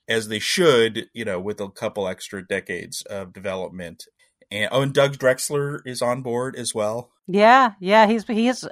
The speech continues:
Speaker 2: I mean, we've talked about his Facebook posts before, which are fantastic. So he had posted on Facebook that he's involved in Star Trek Picard also.
Speaker 1: More and more it feels like,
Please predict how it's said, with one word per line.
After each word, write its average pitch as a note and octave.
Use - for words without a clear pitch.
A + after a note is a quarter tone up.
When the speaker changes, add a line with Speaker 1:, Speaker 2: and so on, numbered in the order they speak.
Speaker 2:
I F#3
mean, G3
we've G3
talked F#3+
about F3+
his -
Facebook -
posts -
before, D3
which C#3
are C3+
fantastic. -
So F3
he D#3
had E3
posted D#3
on D3
Facebook C#3+
that D3
he's C#3+
involved D3+
in D#3+
Star F#3+
Trek -
Picard C4
also. F#3
Speaker 1:
More C#3
and E3+
more C3+
it G#2
feels C3
like, G2+